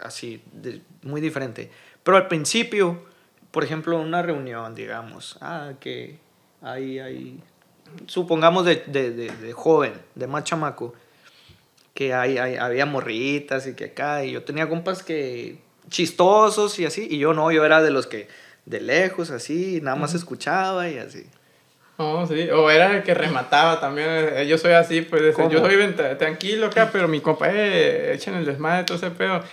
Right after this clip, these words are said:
Speaker 2: y yo remataba con algo acá, pues, acá, y, y ya, ya encajaba,
Speaker 1: Pero
Speaker 2: pues.
Speaker 1: tenía alguien que abrir.
Speaker 2: Sí, pues, tenían alguien
Speaker 1: Así
Speaker 2: que
Speaker 1: sí,
Speaker 2: abrir, pues,
Speaker 1: así
Speaker 2: eh,
Speaker 1: sí.
Speaker 2: y a mí, eh, compa, sigues tú, leer, y no, pues,
Speaker 1: Sí.
Speaker 2: Simón, y
Speaker 1: Así yo creo que sí soy
Speaker 2: porque,
Speaker 1: un poco.
Speaker 2: eh, sí éramos como trabajo en equipo, yo y un buen amigo que él era desmadroso acá, eh, vamos allá con las morras, todo ese show.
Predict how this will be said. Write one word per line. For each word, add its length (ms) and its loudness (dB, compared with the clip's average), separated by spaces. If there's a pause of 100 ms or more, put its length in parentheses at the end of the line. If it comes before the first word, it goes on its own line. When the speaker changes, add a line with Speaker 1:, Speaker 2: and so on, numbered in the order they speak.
(100)
Speaker 2:
y 80 2
yo 120 6
remataba 560 4
con 140 -2
algo 280 6
acá, 260 6
pues, 100 10
acá, 340 4
y, 340 2
y 20 0
ya, 280 6
ya 120 6
encajaba, 520 4
Speaker 1:
Pero 120 12
Speaker 2:
pues. 120 4
Speaker 1:
tenía 200 10
alguien 200 6
que 100 4
abrir. 440 4
Speaker 2:
Sí, 300 10
pues, 100 2
tenían 260 6
alguien 200 10
Speaker 1:
Así 100 6
Speaker 2:
que 60 10
Speaker 1:
sí, 60 10
Speaker 2:
abrir, 340 6
pues, 180 2
Speaker 1:
así 240 4
Speaker 2:
eh, 80 -2
Speaker 1:
sí. 220 -6 (100)
Speaker 2:
y 80 0
a 80 6
mí, 140 0
eh, 280 4
compa, 280 -2 (280)
sigues 300 0
tú, 160 -2
leer, 380 2
y 80 -2
no, 200 4
pues, 140 -4
Speaker 1:
Sí. 60 -8
Speaker 2:
Simón, 340 -4
y 60 -2
Speaker 1:
Así 260 2
yo 100 2
creo 200 0
que 100 -2
sí 160 -8
soy 220 -8
Speaker 2:
porque, 460 0
Speaker 1:
un 40 0
poco. 140 0
Speaker 2:
eh, 200 2
sí 160 0
éramos 300 2
como 200 -4
trabajo 280 0
en 80 -2
equipo, 320 -4
yo 140 2
y 20 2
un 240 -4
buen 140 -4
amigo 400 -2
que 360 -6
él 140 0
era 240 6
desmadroso 640 0
acá, 400 -6
eh, 60 -4
vamos 200 -6
allá 200 -4
con 100 -6
las 80 -6
morras, 440 -6
todo 100 -8
ese 120 -6
show. 300 -6